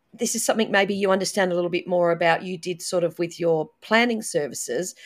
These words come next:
but I know when you worked with coordinators at venues that they would have had their different packages, 'cause venues are always wanting to add a little bit of cream on top and make a little bit more money. So what was your experience with venues that actually offered that?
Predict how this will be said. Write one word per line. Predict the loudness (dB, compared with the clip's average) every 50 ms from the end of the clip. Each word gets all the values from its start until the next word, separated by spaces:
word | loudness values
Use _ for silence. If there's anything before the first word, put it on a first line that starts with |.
| -20 _ 0
but | 2 4
I | 4
know | 4 2 2 0
when | 0 -2 -4
you | -4 -4 -2
worked | 0 0 0 0 -2 -6 -4
with | -4 -4 -4 -4 -10 _
coordinators | -6 -2 0 0 2 0 0 0 0 0 0 0 0 -2 -4 -2
at | -2 -4 -4 -4 0
venues | 0 0 0 0 -2 -4 -4 -6 -8 -6 -2
that | -2 -2 -2 -2
they | -4 -4
would | -4 -4 -6 -8
have | -8 -8
had | -10 -4 -4 -4 -4 -4 _
their | -2 0 0 0 0 -4 -8 -12 -20 -20 -20 _ _ _
different | -6 -6 -2 -2 -2 -4 -2
packages, | 0 0 0 0 0 -6 -6 -6 -8 -8
'cause | -6 -8 -6 -4
venues | -2 0 2 0 0 0 0
are | 0
always | 2 2 4 4 4 2 2 2 0 -2 -2 -2
wanting | -2 -2 -2 -6 -8 -10
to | -8 -8 -6 -8 -8 -10 -16 -20 -20 _ _ _ _ 2
add | 4 4
a | 4 2
little | 2 0 0
bit | -2 -4 -6
of |
cream | -6 -2 0 0 2 2 0
on | -2 -2
top | -2 -4 -4 -4 -2
and | -2
make | -2 -2 -2 -2
a | -4
little | -4 -4 -4 -4
bit | -6 -6 -8 -6
more | -6 -6 -4
money. | -2 -2 0 0 0 -2 -4
So | -4 -6 -4 -2
what | -2 -2
was | -2 -4 0 0
your | 0
experience | 0 0 -4 -12 -6 -4 -2 -2 -2 -4 -6 -8 -6 -4
with | -2 -2 -2 -4 _ -20 -20 -20 -20 -20 _ -10
venues | 0 2 4 4 4 2 0 -2 -4 -2 -2
that | 0 0
actually | 2 0 -2 -4 -4 -4 -4 -2 0
offered | 0 0 0 0 -4 -6 -4 -4
that? | -4 -4 -4 -6 -10 -14 -16 -16